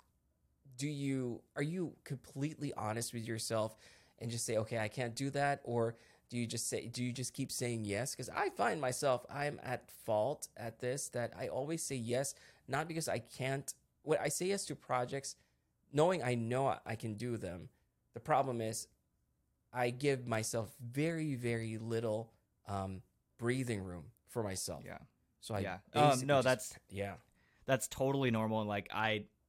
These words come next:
Speaker 2: I've done that my entire career. Like,
Speaker 1: Really?
Speaker 2: and it's one thing that I've, I've also tried to manage myself so that I can manage those things a little better.
Speaker 1: Mm-hmm.
Speaker 2: But it's tough whenever you get into this flow of, like,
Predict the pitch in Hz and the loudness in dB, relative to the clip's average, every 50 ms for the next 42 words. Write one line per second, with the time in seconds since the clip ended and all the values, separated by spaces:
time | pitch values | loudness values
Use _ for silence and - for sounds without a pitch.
0 | _ _ _ _ - 107 110 110 104 92 113 107 104 101 98 95 98 95 92 98 | _ _ _ _ -2 -2 0 0 -2 -2 -4 -2 -2 -4 -4 -6 -6 -6 -6 -6
1 | 104 110 98 95 92 - - 98 92 78 65 - - _ _ _ - - 110 107 | -4 -4 -4 -4 -6 -8 -8 -8 -6 -6 -6 -8 -10 _ _ _ -4 -2 0 0
2 | 101 98 - - 139 135 165 170 151 139 117 110 110 - 120 127 143 147 113 135 | -2 -2 -4 0 4 6 6 8 8 6 4 2 0 -2 0 2 2 2 2 4
3 | 139 151 147 143 - 147 139 135 127 120 120 120 - - - 117 113 110 110 107 | 6 6 6 6 4 4 6 6 6 6 6 4 0 -2 0 2 2 2 2 0
4 | 92 - - 98 98 101 - - 107 104 101 - - 107 101 98 101 98 - - | -2 -4 -2 -2 -2 -2 -4 -4 -4 -4 -6 -6 -6 -4 -4 -4 -4 -6 -8 -8
5 | - 110 104 104 104 104 104 101 - _ _ _ _ _ _ - 104 113 113 120 | -6 -4 -2 -2 -2 -2 -4 -6 -8 _ _ _ _ _ _ -8 -4 -2 0 0
6 | 120 123 110 101 113 113 113 110 - - 120 123 127 117 - - - 113 110 110 | 0 -2 -2 -2 -2 -2 -2 -2 0 2 2 2 2 0 -4 -6 -4 -2 -2 0
7 | 110 113 117 - - 120 117 120 120 120 120 110 113 - - - - _ _ _ | -2 -2 -2 -2 -4 -4 -2 -2 -2 -2 -4 -6 -6 -8 -12 -14 -16 _ _ _
8 | _ _ _ _ - - 135 131 123 - - 139 135 139 147 - 135 131 135 131 | _ _ _ _ -6 -2 -2 -2 -2 -2 -4 -2 -2 -2 -2 0 0 0 2 2
9 | 123 107 117 117 123 143 165 170 - - - - - 120 98 101 151 151 151 147 | 2 4 4 4 6 4 4 2 -2 -10 -20 -12 -8 -2 2 6 6 6 6 4
10 | - - - - 165 185 202 - - 135 131 123 127 123 127 127 117 113 117 120 | 0 -4 -6 -2 -2 -2 -2 -2 -4 -2 0 0 0 2 0 0 0 0 0 0
11 | 113 107 127 110 98 117 110 - 123 110 110 107 - - - - - 110 113 110 | 0 0 0 0 -2 -2 -4 -4 -4 -2 -2 -4 -4 -6 -12 -8 -4 0 0 0
12 | 104 98 101 101 101 _ _ _ _ _ _ _ _ - 98 101 101 101 101 95 | 0 0 -2 -4 -8 _ _ _ _ _ _ _ _ -4 0 2 2 2 0 0
13 | 98 101 98 95 98 95 - - | -2 -2 -2 -2 -2 -4 -8 -12